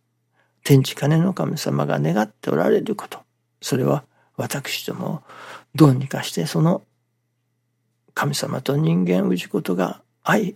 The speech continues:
拝み合い、愛、楽しみ合う。まあ、これは我が心の世界とも言えるのかもしれませんね。そういう世界に、それこそ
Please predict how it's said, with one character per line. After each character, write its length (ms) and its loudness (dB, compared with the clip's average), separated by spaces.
拝 380 -2
み 40 -6
合 100 -6
い、 100 -16
愛、 280 0
楽 280 -2
し 160 -4
み 140 -4
合 160 -6
う。 20 -18
ま 120 -4
あ、 140 -10
こ 140 -8
れ 80 -4
は 240 -2
我 140 0
が 160 -2
心 320 -2
の 140 -2
世 140 -4
界 220 -2
と 140 -6
も 140 0
言 100 0
え 100 -2
る 80 0
の 140 -4
か 100 -6
も 140 -4
し 120 -6
れ 60 -12
ま 140 -10
せ 160 -10
ん 120 -10
ね。 160 -8
そ 300 2
う 40 0
い 140 2
う 100 2
世 160 -4
界 260 -4
に、 240 -4
そ 160 -12
れ 100 -6
こ 120 -4
そ 300 0